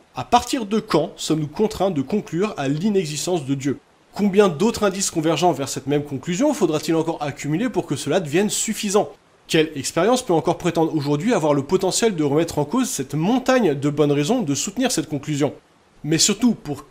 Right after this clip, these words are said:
quelle autre affirmation que l'existence de Dieu peut-on se vanter d'avoir justifié une conviction plus solidement que celle de son inexistence ? Aucune autre affirmation que celle-là, je dis bien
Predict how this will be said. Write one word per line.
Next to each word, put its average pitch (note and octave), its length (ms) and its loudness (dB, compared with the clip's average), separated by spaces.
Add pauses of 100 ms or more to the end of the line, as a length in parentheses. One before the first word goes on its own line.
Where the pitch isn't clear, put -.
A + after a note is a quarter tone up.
quelle A3+ 280 0
autre A3+ 340 -4
affirmation E3+ 680 2
que - 160 -8
l'existence C3 560 -4
de C#3+ 80 2
Dieu G#3+ 240 0
peut-on G3 420 0
se - 120 0
vanter F#3 420 0
d'avoir D3 280 0
justifié F3+ 460 -4
une D#3+ 100 2
conviction D#3 440 -2
plus C#3+ 200 -10
solidement E3+ 580 0
que - 160 0
celle A#3 200 4
de E3+ 100 0
son E3 160 0
inexistence ? E3+ 800 2 (260)
Aucune - 340 2
autre A#3+ 160 -2
affirmation F#3+ 500 0
que D#3+ 120 -2
celle-là, F3 440 0
je B2 100 -8
dis C#3+ 140 -4
bien D3+ 180 -2